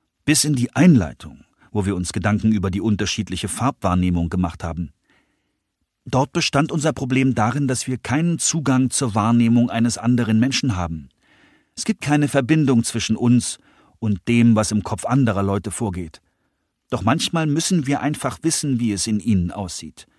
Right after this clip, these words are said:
Ein Zusammenleben, geschweige denn Zusammenarbeiten, wäre unmöglich, wenn wir nicht irgendwie herausfinden könnten, was andere denken. Das beste Instrument, um diese Mauer zu durchbrechen, ist laut Schifrin die Sprache.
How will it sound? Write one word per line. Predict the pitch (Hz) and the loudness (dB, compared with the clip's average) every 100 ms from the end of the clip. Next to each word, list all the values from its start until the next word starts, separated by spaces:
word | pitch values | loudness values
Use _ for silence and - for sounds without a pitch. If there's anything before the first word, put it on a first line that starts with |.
| _ _ _ _ _ - | _ _ _ _ _ -2
Ein | 131 139 | 2 2
Zusammenleben, | 135 139 127 180 123 104 104 107 110 110 | 0 0 2 4 4 2 0 0 -2 -4
geschweige | 120 - 113 117 120 | -4 0 2 2 2
denn | 117 | 2
Zusammenarbeiten, | 131 117 120 123 120 160 123 110 - 107 | 2 4 4 4 2 2 2 2 2 2
wäre | 104 107 120 | 2 2 2
unmöglich, | 165 160 139 175 107 92 82 - | 2 4 4 2 -2 -8 -8 -6
wenn | 98 | -2
wir | 101 | -2
nicht | 98 - | -4 -2
irgendwie | 117 110 98 98 | 0 2 2 0
herausfinden | 90 107 - 113 107 101 | 0 -2 -2 -2 -2 -4
könnten, | - 101 - 104 | -2 -2 -2 -2
was | 98 | -2
andere | 98 107 98 92 | 0 0 2 -2
denken. | 131 143 - - _ _ _ _ _ _ _ _ _ - - - - | -4 -6 -10 -14 _ _ _ _ _ _ _ _ _ -20 -20 -16 -4
Das | 127 - | -2 2
beste | 185 - 147 | 2 4 2
Instrument, | 135 - 131 117 143 - | 2 2 4 6 4 2
um | 135 | 0
diese | 135 127 | 2 4
Mauer | 123 139 143 | 6 4 2
zu | 131 | 0
durchbrechen, | 123 - 107 123 151 - - - _ | -2 -2 -2 -2 -4 -8 -18 -20 _
ist | 156 - 131 | -2 -2 0
laut | 127 - | 0 0
Schifrin | 151 - 147 131 | -2 0 0 0
die | |
Sprache. | 127 - 123 117 - | -2 0 -2 -2 -6